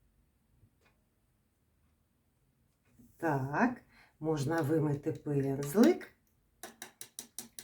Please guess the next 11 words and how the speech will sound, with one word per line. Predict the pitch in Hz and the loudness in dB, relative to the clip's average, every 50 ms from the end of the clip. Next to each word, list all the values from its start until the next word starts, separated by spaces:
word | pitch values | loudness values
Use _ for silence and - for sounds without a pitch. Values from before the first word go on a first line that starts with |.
| - _ _ _ _ _ _ _ _ _ | -20 _ _ _ _ _ _ _ _ _
Ставимо | - - - - 151 143 135 135 135 139 139 139 | -20 -18 -10 -6 -2 -2 0 0 0 0 0 0
на | 139 135 | 0 -2
підставку | 131 - - - - - - - 240 247 247 240 - - 220 - - - - - _ _ - - | -2 -6 -10 -14 -14 -10 -2 2 4 4 4 4 2 -2 -4 -6 -8 -12 -20 -20 _ _ 0 6
і | 403 427 359 262 | 8 10 12 12
беремо | 247 269 240 247 247 233 240 240 226 226 | 12 12 12 12 12 12 12 12 10 8
пальчиком, | - - 370 427 440 453 403 392 - - 381 359 - 339 320 302 285 | 4 0 2 4 6 6 6 6 4 2 0 0 4 4 4 6 6
вмочуємо | 277 277 285 285 277 254 240 - - 240 226 226 220 | 6 6 6 6 6 6 6 6 8 10 12 12 12
фарбу. | 220 - - - 311 359 392 381 359 320 311 320 320 311 311 - - _ _ _ _ _ _ _ _ _ _ _ _ _ _ _ _ _ _ _ _ _ _ - | 10 8 4 4 6 6 6 6 6 4 4 4 4 2 2 -2 -10 _ _ _ _ _ _ _ _ _ _ _ _ _ _ _ _ _ _ _ _ _ _ 6
І | 403 403 | 8 10
ось | 370 311 285 262 233 - | 10 12 10 10 10 8
так. | - - - 214 202 196 185 190 - - | 4 2 4 6 6 6 4 2 -2 -8